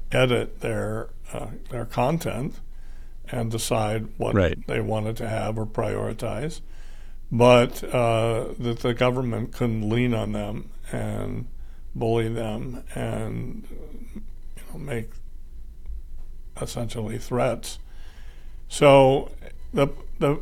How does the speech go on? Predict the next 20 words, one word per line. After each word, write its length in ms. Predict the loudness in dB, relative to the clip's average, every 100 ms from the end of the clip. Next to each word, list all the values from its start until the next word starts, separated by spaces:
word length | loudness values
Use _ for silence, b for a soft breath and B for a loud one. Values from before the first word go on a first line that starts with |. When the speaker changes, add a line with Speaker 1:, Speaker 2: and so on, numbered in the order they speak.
| -2
Speaker 1:
the 260 | 4 6
worry 460 | 8 8 8 10 8
that 200 | 6 4
some 320 | 4 6 6
civil 320 | 4 4 4
libertarians 840 | 4 2 0 2 2 0 -4 -6 -6
have 260 | -4 -4 -6 -10 -10 b b b b -6
is 460 | 0 4 4 2 0
that 380 | 2 2 2 0
as 340 | 2 4 4 4
this 240 | 0 2
went 300 | 4 4 2
from 220 | 0 0
one 200 | 2 4
level 380 | 6 6 6 4
of 140 | 4
appeal 500 | 2 0 2 2 2
to 220 | 0 0 0
another, 640 | 4 4 4 2 -4 -6 -8 b b b b b b b -2
uh, 680 | 4 6 6 6 6 4